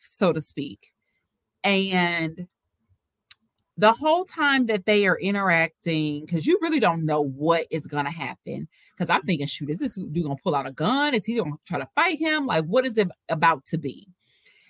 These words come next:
And, you know, he just wanted to say his piece. And even still in that moment, um,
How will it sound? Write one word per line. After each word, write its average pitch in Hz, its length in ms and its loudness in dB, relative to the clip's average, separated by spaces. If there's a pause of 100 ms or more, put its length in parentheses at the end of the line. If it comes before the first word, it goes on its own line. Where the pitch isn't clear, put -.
And, 196 140 6
you 262 60 8
know, 214 120 6
he 247 120 2
just 254 180 -2
wanted 202 200 0
to 156 100 -2
say 196 240 2
his 190 260 0
piece. 214 580 -4 (400)
And 180 220 4 (100)
even 320 400 0
still 262 500 2 (120)
in 208 260 2
that 180 200 4
moment, 151 600 -2 (1300)
um, 156 640 0